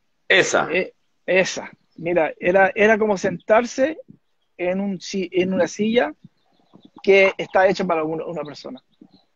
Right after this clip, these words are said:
Speaker 2: Era,
Speaker 1: Qué
Speaker 2: era,
Speaker 1: bueno.
Speaker 2: mira, perfecta, perfecta. Esa bicicleta,
Speaker 1: Qué
Speaker 2: mira, yo me movía, yo movía un poco pa'l-, pa la derecha y la bicicleta respondía. Era una,
Speaker 1: <laughs>
Speaker 2: era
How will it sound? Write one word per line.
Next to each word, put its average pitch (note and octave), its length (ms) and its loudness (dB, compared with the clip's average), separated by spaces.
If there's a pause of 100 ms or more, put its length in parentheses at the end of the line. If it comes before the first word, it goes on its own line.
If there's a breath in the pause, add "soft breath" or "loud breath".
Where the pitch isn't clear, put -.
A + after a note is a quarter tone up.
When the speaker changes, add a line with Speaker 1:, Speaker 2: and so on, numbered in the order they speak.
(360)
Speaker 2:
Era, D#3+ 420 0
Speaker 1:
Qué - 160 0
Speaker 2:
era, F3 120 4
Speaker 1:
bueno. D3+ 160 2 (140)
Speaker 2:
mira, F#3 180 2
perfecta, - 960 -4
perfecta. D3+ 640 -4 (1080)
Esa A3 280 2
bicicleta, A3+ 460 4
Speaker 1:
Qué - 20 -4
Speaker 2:
mira, A#3 220 -4 (320)
yo G#3+ 200 2
me C4 100 0
movía, A3+ 520 0
yo G3+ 240 0 (200)
movía A3+ 640 0
un F3+ 140 -8
poco A3+ 280 0
pa'l-, F#3 300 -2 (220)
pa E3+ 120 -4
la E3 160 -2
derecha F#3+ 520 -2
y E3 140 -6
la E3 100 -4
bicicleta D#3+ 400 -4
respondía. C#3+ 680 -16 (140)
Era F3 220 2
una, D#3 640 -2
Speaker 1:
<laughs> - 800 -8
Speaker 2:
era F#3 380 4